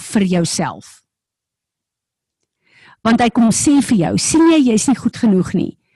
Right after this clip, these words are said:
Jy gaan nie dit maak nie. Jy gaan nie oorwin nie. Kan jy sien, jou lewe is 'n gemors." So hy kom dadelik en God se beeld in jou, sy oorwinning in jou,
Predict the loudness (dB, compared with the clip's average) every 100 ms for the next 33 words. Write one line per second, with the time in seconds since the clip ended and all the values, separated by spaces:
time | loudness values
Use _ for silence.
0 | _ _ -2 2 2 4 2 2 0 0
1 | -2 -6 -10 -12 _ _ _ _ _ _
2 | -2 0 0 2 2 2 2 0 2 0
3 | -2 -8 _ _ _ _ _ _ _ -2
4 | 0 2 0 0 0 0 -2 -6 -2 0
5 | 2 2 2 0 -2 0 2 2 -2 -8
6 | -12 -16 _ _ _ _ -20 -6 0 2
7 | 2 0 0 2 2 2 2 2 0 -2
8 | 0 0 0 -2 -2 -2 -4 0 2 2
9 | 0 -4 0 2 4 4 2 0 0 0
10 | 0 2 2 2 0 0 2 2 0 -4
11 | -10